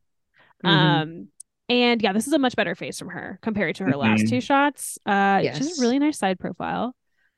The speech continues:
Speaker 1: She does.
Speaker 2: And yeah, there's a softness that was not in her face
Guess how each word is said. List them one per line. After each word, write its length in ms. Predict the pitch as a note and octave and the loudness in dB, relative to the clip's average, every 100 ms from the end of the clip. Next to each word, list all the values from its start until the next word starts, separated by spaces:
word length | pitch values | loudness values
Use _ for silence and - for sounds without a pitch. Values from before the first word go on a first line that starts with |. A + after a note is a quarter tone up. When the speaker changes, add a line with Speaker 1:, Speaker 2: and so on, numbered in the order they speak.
| _ | _
Speaker 1:
She 140 | - | -8
does. 480 | D#3 C#3 C#3 D3 - - _ _ _ - | -6 -4 -4 -6 -12 -16 _ _ _ -4
Speaker 2:
And 460 | A3+ A3+ A3+ A3+ | -2 0 0 0
yeah, 80 | - G#4+ | -2 0
there's 180 | C4 | -2
a 40 | D4+ | -2
softness 480 | - D4 - B3 - | -10 -10 -8 -10 -4
that 240 | A3 - | -4 -2
was 180 | G3+ G3+ | -2 -2
not 360 | G#3+ G3 F3+ - | 0 0 0 -4
in 140 | F#3+ | -8
her 180 | F3+ F#3 | -6 -8
face 540 | - E3 C#3+ - - | -4 -4 -4 -6 -12